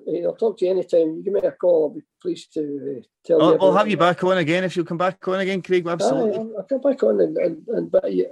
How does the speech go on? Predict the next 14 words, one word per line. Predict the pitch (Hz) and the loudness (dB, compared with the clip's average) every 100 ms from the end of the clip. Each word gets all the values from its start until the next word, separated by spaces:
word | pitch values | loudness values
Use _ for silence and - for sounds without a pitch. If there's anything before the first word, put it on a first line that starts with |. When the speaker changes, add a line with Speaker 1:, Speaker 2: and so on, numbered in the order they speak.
| - | -6
Speaker 1:
I | |
think, | 156 226 220 - - _ _ | -2 -2 -2 -8 -20 _ _
uh, | 185 170 170 151 196 | -6 -4 -4 -6 -4
you'll | 170 | -2
be | 165 | 0
bored | 160 202 233 185 | 0 2 2 0
listening | 175 190 | -4 -4
to | - | 0
that | 151 151 | 2 2
again, | 151 156 170 160 | 2 4 4 0
I | |
think. | 151 - - 151 | -6 -8 -10 -12
<laughs> | |
But, | 175 165 | -8 -8